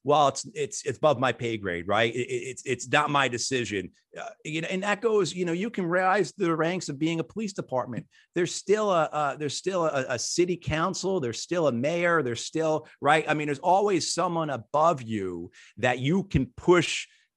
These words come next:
that type of responsibility onto and abdicate that, you know, absolve yourself of the responsibility, you know, wa-, you know, b-, wash your hands, a la Pontius Pilate, right? I mean, so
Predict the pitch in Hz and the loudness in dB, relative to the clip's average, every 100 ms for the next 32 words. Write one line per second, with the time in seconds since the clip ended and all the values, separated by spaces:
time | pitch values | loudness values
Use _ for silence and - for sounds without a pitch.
0 | 95 123 139 160 - 147 151 123 120 - | -4 2 2 0 -4 -2 -2 -4 -4 -2
1 | 143 139 127 131 123 120 110 123 143 139 | -2 -2 0 2 2 2 2 2 0 0
2 | 117 107 110 113 120 123 127 123 - 120 | -2 -2 -2 -4 0 0 0 -4 -4 -2
3 | 110 110 _ _ 104 117 123 127 120 110 | 0 -4 _ _ -2 0 2 0 0 -2
4 | 110 120 135 143 117 110 - 98 90 95 | 0 4 4 4 2 0 2 0 -2 -6
5 | - - _ _ _ - 123 123 113 107 | -12 -20 _ _ _ 2 4 4 2 2
6 | - 117 107 107 87 131 143 101 90 95 | 0 -2 -2 -4 0 2 2 2 -2 -4
7 | 95 104 117 120 107 98 98 92 98 101 | -2 2 2 2 -2 -2 -4 -6 -14 -6
8 | 104 110 107 117 107 127 123 87 73 87 | 0 2 2 0 2 2 0 -2 -8 -6
9 | 92 95 92 92 _ _ - 98 101 104 | -4 -2 -2 -4 _ _ -8 -6 -6 -8
10 | 98 113 131 95 87 85 90 117 110 113 | -2 2 4 2 -4 -6 -2 -2 -2 -4
11 | 110 110 - - - 147 139 139 | -6 -8 -20 -14 0 4 4 2